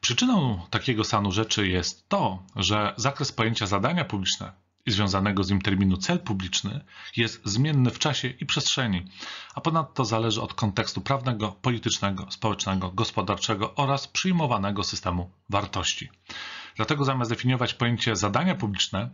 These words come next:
opisuje się je poprzez wskazanie przykładowych zadań publicznych, jest to oczywiście katalog otwarty, albo poprzez wyliczenie określonego rodzaju zadań publicznych w sposób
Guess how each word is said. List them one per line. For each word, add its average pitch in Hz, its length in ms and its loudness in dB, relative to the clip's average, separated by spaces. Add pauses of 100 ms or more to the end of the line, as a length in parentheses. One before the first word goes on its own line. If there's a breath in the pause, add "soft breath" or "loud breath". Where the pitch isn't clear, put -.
(360)
opisuje 117 720 0
się 110 280 2
je 104 100 2
poprzez - 400 -2
wskazanie 98 500 -2
przykładowych 131 560 0
zadań 95 420 0 (420 loud breath)
publicznych, 139 460 0 (220)
jest 98 140 0
to 107 60 0
oczywiście 98 280 -2
katalog 101 360 -2
otwarty, 123 400 -4 (500 loud breath)
albo 147 280 0
poprzez 117 400 -2
wyliczenie 110 680 0 (260)
określonego 104 680 0
rodzaju 87 340 0
zadań 104 300 0
publicznych 98 520 -2 (680)
w - 60 -4
sposób 104 420 -6